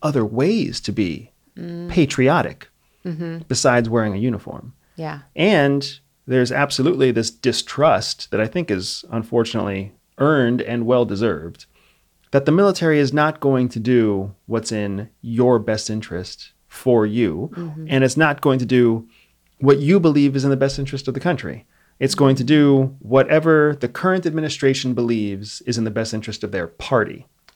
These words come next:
Speaker 2: Right.
Speaker 1: And there's such a strong political divide right now
Speaker 2: Mm.
Speaker 1: that if you're a conservative eighteen-year-old and you join the military, you have no idea whether or not two years from now,
Speaker 2: Yeah.
Speaker 1: you're gonna have some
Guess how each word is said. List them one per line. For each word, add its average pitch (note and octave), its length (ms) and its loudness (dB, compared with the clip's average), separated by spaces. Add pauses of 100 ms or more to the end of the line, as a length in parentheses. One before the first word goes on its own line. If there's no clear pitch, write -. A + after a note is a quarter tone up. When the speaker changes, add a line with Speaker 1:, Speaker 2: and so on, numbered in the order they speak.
(240)
Speaker 2:
Right. - 180 -16 (280)
Speaker 1:
And B2+ 120 0
there's A#2 140 -2
such - 240 0
a A2+ 40 -4
strong F3+ 500 2
political A#2+ 400 -4
divide B2+ 340 0
right G2 160 -4
now F#2 320 -4
Speaker 2:
Mm. D#3 420 -10
Speaker 1:
that B2 100 6
if A2+ 120 0
you're F3 180 6
a D#3+ 40 4
conservative B2 1120 0 (480)
eighteen-year-old A#2 880 -4
and A#2 80 -2
you A2+ 80 -2
join C3+ 360 4
the G#2+ 60 2
military, A2 720 -2 (320)
you D#3+ 160 0
have E3 140 4
no E3 380 4
idea C#3 420 2
whether A#2 220 2
or A#2 40 2
not G#2+ 220 -2
two - 180 -2
years B2+ 320 -2
from E3+ 160 -10
now, G3+ 360 -6 (220)
Speaker 2:
Yeah. E3 360 -10
Speaker 1:
you're C#3 120 2
gonna D3 180 2
have C#3+ 320 0
some C3+ 560 -2